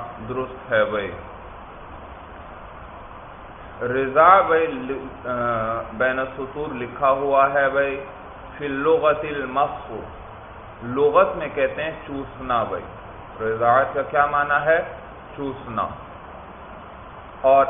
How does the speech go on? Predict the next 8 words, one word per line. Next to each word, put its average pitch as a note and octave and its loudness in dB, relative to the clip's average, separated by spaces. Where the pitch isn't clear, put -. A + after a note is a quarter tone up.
اصطلاحی D3 4
تعریف B2 6
حاشیے C3+ 2
میں B2 -6
دی B2 -6
ہوئی A#2 -4
ہے G#2+ 0
بھائی۔ G2 -4